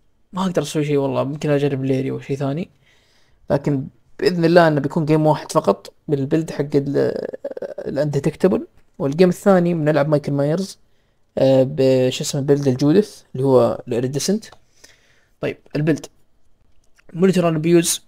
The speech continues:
نقص التري راديوس حقي ثمانية متر، تريل اوف تورنمنت يخليني انديتكتبل لما ادق محرك،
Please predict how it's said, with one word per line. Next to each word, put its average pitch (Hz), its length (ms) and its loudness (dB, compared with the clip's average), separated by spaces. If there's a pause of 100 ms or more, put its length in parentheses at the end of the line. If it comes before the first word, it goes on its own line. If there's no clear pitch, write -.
(220)
نقص 151 260 0
التري 143 320 4
راديوس 135 260 2
حقي 143 260 -2
ثمانية 135 260 0
متر، 147 320 0 (920)
تريل 185 200 4
اوف 160 100 4
تورنمنت 165 420 2
يخليني 165 320 0
انديتكتبل 151 500 -4
لما 135 140 2
ادق 156 100 0
محرك، 147 560 -4